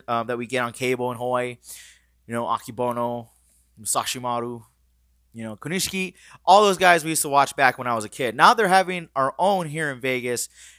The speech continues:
and there are a lot of, I guess, standards they're looking for. Like, you gotta be a certain height, you gotta be a certain weight, you gotta maintain that weight along with conditioning. I just wanna know where it is. Where is the league gonna be?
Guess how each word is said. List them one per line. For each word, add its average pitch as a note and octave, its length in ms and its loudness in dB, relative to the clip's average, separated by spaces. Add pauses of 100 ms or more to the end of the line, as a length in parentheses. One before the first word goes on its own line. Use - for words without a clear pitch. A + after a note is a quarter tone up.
and B2+ 160 -4
there G3 100 4
are B3+ 100 6
a A#3+ 40 2
lot A3+ 280 8
of, F#3 320 6 (800)
I D3+ 80 0
guess, F#3 220 0
standards D#3 640 2
they're C3+ 80 -6
looking C3+ 240 -4
for. A2+ 320 -6
Like, B2 140 -2
you C3+ 40 -12
gotta F3+ 140 -2
be D#3 60 -4
a B2 60 -2
certain C3 280 0
height, F3+ 460 2
you C#3+ 100 -10
gotta C#3 120 2
be A#2+ 120 -6
a G#2 40 -2
certain G2+ 380 -4
weight, F3+ 380 0
you E3+ 100 -8
gotta B2+ 220 4
maintain G3 560 -10
that F#3 240 -4
weight F3+ 300 -2 (100)
along E3+ 300 -2
with D#3 120 -6
conditioning. F3+ 640 -8 (680)
I B3+ 180 8
just B3+ 180 2
wanna A3 260 4
know D#3 460 0
where D3+ 640 2
it B2+ 220 -4
is. G#2 440 -8 (100)
Where G3 360 4
is E3 460 -2 (300)
the D#3+ 100 4
league E3 340 0
gonna D#3+ 260 2
be? A2 420 -4